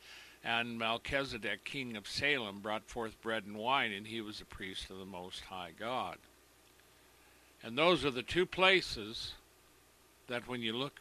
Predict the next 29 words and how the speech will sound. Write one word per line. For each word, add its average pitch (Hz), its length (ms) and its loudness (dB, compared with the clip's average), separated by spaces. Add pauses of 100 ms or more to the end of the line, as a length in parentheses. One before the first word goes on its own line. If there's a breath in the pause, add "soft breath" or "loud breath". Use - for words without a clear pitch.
look 120 340 -4
for 113 160 -6
Melchizedek, 98 960 -6
that's 101 320 -6
what 101 240 -8
you 95 60 -10
find. 127 400 2
Now, 95 180 -4
you 101 160 -8
gotta 151 240 2
be 110 140 -4
careful, 131 480 -2
because 107 560 -8 (580 loud breath)
there 151 220 2
is 175 180 2
a 131 80 0
difference 147 480 4
in 113 140 -4
spelling, 131 640 4
because 120 720 -4 (480 loud breath)
there 123 200 6
is 117 200 2
a 113 80 -2
K 165 580 6
at 104 200 -2
the 104 180 -2
end 107 160 -6
of 95 140 -12
that 101 340 0